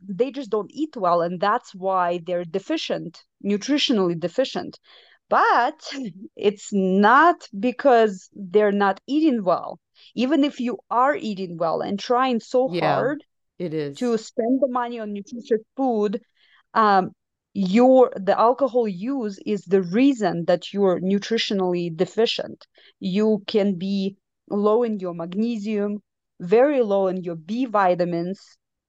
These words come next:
Speaker 1: your vitamin C, and all kinds of other vitamins. But B vitamins, all of your energy vitamins, and magnesium is low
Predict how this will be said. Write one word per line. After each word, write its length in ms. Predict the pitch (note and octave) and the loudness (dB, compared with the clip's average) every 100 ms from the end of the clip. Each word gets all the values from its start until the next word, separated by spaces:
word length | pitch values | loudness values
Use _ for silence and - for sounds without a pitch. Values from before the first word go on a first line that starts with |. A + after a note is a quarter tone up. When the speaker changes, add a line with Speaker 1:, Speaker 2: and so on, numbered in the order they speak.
| _ _ | _ _
Speaker 1:
your 360 | F3+ G3 F#3+ - | 4 6 6 4
vitamin 520 | F#3 G3 F#3+ F3+ F#3 | 4 4 4 2 -2
C, 600 | F#3 - A#3+ A#3 G#3 G3 - _ - | -4 -8 -4 -2 -4 -6 -12 _ 0
and 140 | G#3 | 4
all 120 | A3 | 4
kinds 320 | A#3 C#4+ D4+ D4+ | 2 4 4 4
of 120 | F3+ G3+ | 2 4
other 240 | G#3 G#3+ | 4 4
vitamins. 580 | E3+ F3+ F#3 - F3+ - | 4 2 2 -4 -8 -4
But 260 | F#3 F3+ E3+ | -2 -2 -4
B 180 | A3 | -2
vitamins, 680 | B3+ C#4+ E4+ E4+ F4 F4 - - | 2 2 2 2 0 -2 -8 -10
all 200 | - G#3+ | -2 0
of 120 | A#3 G3+ | 0 -2
your 240 | G#3+ - | -6 -4
energy 400 | F#3+ G3+ A#3 A3 | -4 -4 -6 -6
vitamins, 720 | B3 B3+ C#4 C#4 D4+ D#4 _ _ _ _ _ | -2 -2 0 -2 -4 -6 _ _ _ _ _
and 220 | - G#3+ G3+ | 0 4 4
magnesium 840 | F#3+ G3 A3 C4 A#3 G3 F3 F#3 | 2 2 2 2 0 0 -2 -4
is 460 | - F#3+ F#3 - _ _ _ - | -2 0 0 -6 _ _ _ -10
low 480 | G#3 G3 F3+ - | -2 0 0 -4